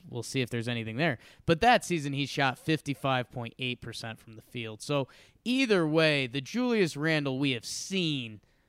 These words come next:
um, you know, maybe he's not what we get with the Pelicans last year. Maybe he is, and this was just a brutal stretch, but he's definitely not <laughs> what we're currently seeing. Please don't be.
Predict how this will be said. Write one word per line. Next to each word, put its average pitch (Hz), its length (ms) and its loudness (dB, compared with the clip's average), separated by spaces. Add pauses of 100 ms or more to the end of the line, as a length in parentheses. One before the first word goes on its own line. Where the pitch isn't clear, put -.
(400)
um, 131 460 0 (460)
you 196 140 0
know, 147 160 2
maybe 196 520 4
he's 208 200 0
not 220 220 2
what 226 160 4
we 233 80 2
get 226 160 6
with 233 120 4
the 214 60 -4
Pelicans 226 580 2
last 226 320 4
year. 233 160 2
Maybe 220 380 2
he 170 180 -2
is, 165 460 2
and 131 120 -4
this 139 140 -2
was 143 120 -4
just 139 220 -2
a - 40 -10
brutal 131 280 -2
stretch, 196 540 2 (380)
but 143 260 2
he's 139 260 -4
definitely 147 800 0
not 127 320 0
<laughs> - 0 -
what 127 180 -4
we're 185 120 2 (100)
currently 131 440 0
seeing. - 520 -4 (260)
Please 160 400 4
don't 110 320 -12
be. - 140 -4